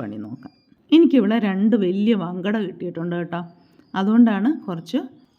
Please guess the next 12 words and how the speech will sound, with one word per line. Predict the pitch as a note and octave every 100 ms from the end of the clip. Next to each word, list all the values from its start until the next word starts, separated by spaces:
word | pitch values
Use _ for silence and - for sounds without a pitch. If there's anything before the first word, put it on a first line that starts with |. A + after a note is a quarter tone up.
| C4+
വലിയ | D4+ D4+ E4 B3+
പാൻ | A3 G3+ G#3
തന്നെ | G#3 G3 B3+ - - A3
എടുത്തിരിക്കുന്നത്. | A3 G#3 G3 F#3+ G3 G3 F#4 - _ _ _ C#4+
അതിൽ | E4+ E4+
കുറച്ച് | A#3+ G#3+ B3 B3
കൂടുതൽ | A3 A3+ B3 G#3 B3+ - - - _ F3
വെള്ളം | F3+ G3 A#3
ഒഴിച്ചിട്ടുണ്ട്. | E3 E3 F#3 F3 F3 E3+ C4 B3+ _ _ _ _ _ _ G#3+
എന്നിട്ട് | G#3+ G#3+ A#3 G4+ - _ _
കുറച്ച് | F#3 F3 F3 D#4+ A#4 - _ _ _ _ _ _ -
മഞ്ഞൾപ്പൊടി, | F3+ F#3 F3 F3 F3 F3+